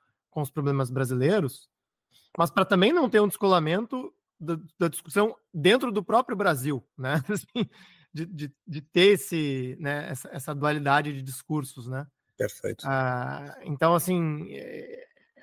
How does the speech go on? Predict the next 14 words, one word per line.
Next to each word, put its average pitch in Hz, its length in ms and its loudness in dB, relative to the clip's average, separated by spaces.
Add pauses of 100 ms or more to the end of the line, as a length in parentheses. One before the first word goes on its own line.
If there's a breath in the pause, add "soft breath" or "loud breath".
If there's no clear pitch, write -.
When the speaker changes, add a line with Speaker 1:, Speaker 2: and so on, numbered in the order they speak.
(100)
Speaker 1:
eu, 175 180 0
eu, 180 240 -2
eu 170 140 2
achei 175 500 2 (220)
interessante, 165 800 0
né, 147 200 0
esse, 135 240 -6
esse 143 220 -8
movimento 135 400 0
que - 60 -20
vocês 139 180 -10
fizeram. 139 480 0 (1040 soft breath)
E 165 100 6
aí, 208 340 4